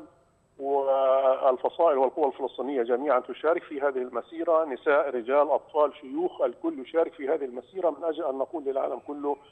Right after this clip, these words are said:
أن فلسطين، كل فلسطين أرضنا. نحن خرجنا من ديارنا ورحلنا واستخدمت المجازر من أجل ترحيلنا عام ثمانية وأربعين، نحن لن نتخلى عن حقنا في العودة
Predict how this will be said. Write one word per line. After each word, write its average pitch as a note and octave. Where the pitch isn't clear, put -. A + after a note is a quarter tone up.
أن C3+
فلسطين، D3
كل D3
فلسطين B2
أرضنا. G#2
نحن D#3
خرجنا C3
من A#2
ديارنا C#3
ورحلنا C3+
واستخدمت A#2
المجازر C#3+
من C3
أجل D3
ترحيلنا C#3
عام B2+
ثمانية C#3
وأربعين، D3+
نحن E3+
لن F3
نتخلى D#3
عن C3
حقنا D3
في -
العودة A2